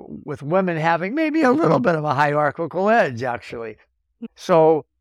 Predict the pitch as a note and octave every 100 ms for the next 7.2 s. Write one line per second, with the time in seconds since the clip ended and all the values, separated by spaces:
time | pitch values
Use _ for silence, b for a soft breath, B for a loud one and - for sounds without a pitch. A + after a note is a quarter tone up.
0 | _ _ _ - D#3 D#3+ D#3+ - G3+ G#3+
1 | F3 D#3+ - _ - C#3 B2+ A#2 C#3+ C#3+
2 | - _ _ _ _ _ _ _ _ -
3 | D#3 D#3 E3 G#3 D3+ C3+ A#2 C3 - _
4 | _ _ D3+ C#3+ C#3 F#3+ - C#3 - B2
5 | G#2 G#2 G2+ G#2+ C3+ A#2 A2 - B2 B2+
6 | B2 A#2 A#2 - A2 G#2 A#2+ A2+ A2 G#2
7 | A2 A#2